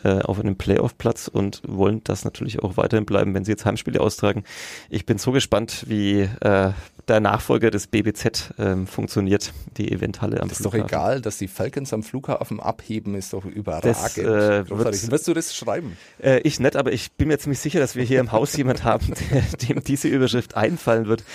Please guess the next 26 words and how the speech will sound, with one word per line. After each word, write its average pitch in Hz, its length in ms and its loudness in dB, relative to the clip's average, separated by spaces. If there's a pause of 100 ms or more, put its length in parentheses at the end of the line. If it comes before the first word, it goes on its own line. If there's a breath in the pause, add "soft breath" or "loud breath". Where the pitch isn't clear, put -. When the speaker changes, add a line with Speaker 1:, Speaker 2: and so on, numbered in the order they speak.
(360 loud breath)
Speaker 1:
Äh, 110 260 4
Grüße 123 360 0
an 104 60 2
den 101 180 0
Kollegen 104 400 0
Andreas 98 380 -4
Pöllinger. 104 580 -2
Ähm, 95 280 0 (180)
der, 95 240 0 (240)
dem 104 160 0
juckt's - 220 0
wahrscheinlich 110 320 2
schon 113 100 -2
seit 107 260 2
Wochen 110 220 0
in 120 60 2
den 101 140 2
Fingern, 117 360 0 (360 loud breath)
Speaker 2:
Ja. 98 120 -2 (100)
Speaker 1:
ähm, 98 360 -2
dass 104 160 -6
die 107 120 -8
Falcons - 380 -4
endlich 104 340 -6
am, 95 180 -6 (200)
äh, 92 220 -6